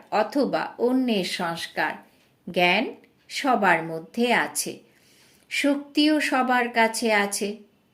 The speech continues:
কিন্তু বিঘ্নের কারণ কি? যে শক্তি যে সময়ে কার্যে প্রয়োগ করা প্রয়োজন, সেই শক্তি ইমার্জ হওয়ার পরিবর্তে কিছু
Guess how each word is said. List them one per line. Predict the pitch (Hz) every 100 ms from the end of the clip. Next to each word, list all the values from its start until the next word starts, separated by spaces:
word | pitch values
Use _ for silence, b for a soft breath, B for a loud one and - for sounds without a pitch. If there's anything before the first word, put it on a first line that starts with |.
| -
কিন্তু | 208 220 226 190 160 - _
বিঘ্নের | 185 196 185 180 175 175 180
কারণ | 180 175 196 214 208
কি? | 233 302 B B B B B B 202
যে | 247 294 302
শক্তি | - 208 202 - - 240 247
যে | 202 190 226
সময়ে | - 226 190 185 190 202
কার্যে | 208 175 151 - 196 208
প্রয়োগ | 233 202 175 170 170 -
করা | 175 175 208
প্রয়োজন, | 214 214 214 220 220 262 - B B B B
সেই | - - 262 294
শক্তি | 285 - 175 - - 240 330 - -
ইমার্জ | 202 208 233 233 -
হওয়ার | 175 165 180 208
পরিবর্তে | 220 220 226 226 233 233 - 320 - B B B B -
কিছু | 311 302 320